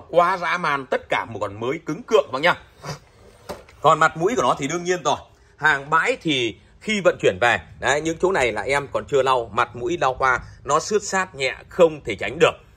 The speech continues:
Một trong những nền công nghệ cao cấp nhất của con này là được kết hợp bởi hai, à, thứ. Một là số, hai là cơ, rất dễ dùng, rất dễ chỉnh, không phải bác nào cũng sử dụng được đầu số đúng không? Đấy, và con này của nó này, đây, music này,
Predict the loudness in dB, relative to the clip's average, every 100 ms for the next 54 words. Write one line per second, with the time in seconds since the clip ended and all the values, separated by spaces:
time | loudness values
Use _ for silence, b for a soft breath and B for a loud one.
0 | b b 4 4 4 0 0 -2 0 0
1 | 0 2 2 0 -4 0 2 2 4 2
2 | 2 -4 -4 -4 -2 0 2 0 b b
3 | b 0 2 2 4 4 4 2 0 0
4 | -2 -2 -6 -6 -4 -6 -12 _ -20 -6
5 | 2 2 2 -2 -2 b b 4 6 6
6 | -4 0 0 0 0 0 -4 b -2 0
7 | 2 2 0 2 2 2 -4 0 0 0
8 | -4 2 4 4 2 -12 -18 0 0 0
9 | -4 -2 -6 -6 -6 -4 -2 -2 0 -2
10 | -2 -4 -14 -10 -8 -8 -6 -8 -4 -4
11 | 0 2 2 2 b b b 0 2 4
12 | 2 0 0 -2 -2 -2 -2 -4 -4 -2
13 | 0 0 0 0 -2 -4 b b b -6
14 | -2 -2 -2